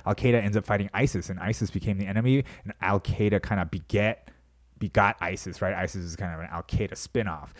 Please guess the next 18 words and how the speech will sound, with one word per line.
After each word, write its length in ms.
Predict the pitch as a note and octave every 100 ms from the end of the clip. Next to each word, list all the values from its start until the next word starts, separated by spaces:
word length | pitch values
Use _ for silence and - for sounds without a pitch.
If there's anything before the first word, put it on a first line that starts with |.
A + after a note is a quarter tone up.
| -
but 120 | G#2+
they 200 | A2+ C#3
weren't 260 | D3 D3+ B2
down 240 | A#2 D3+
with 120 | D3+ G#2
each 160 | F2+
other. 180 | G2 E2
They 80 | F2+
had 200 | G#2 G2+
real, 340 | G#2 G#2+ G#2+ - - -
uh, 300 | F#2 F2+ -
you 60 | F#2+
know, 160 | E2+
big 240 | D#2+ G2+ F2+
flaw, 500 | A#2+ A2+ A2 G2+ G2
like, 320 | G#2 F#2+ E2+
uh, 120 | F#2 F2+
differences. 600 | E3+ B2 G2 F#2+ E2+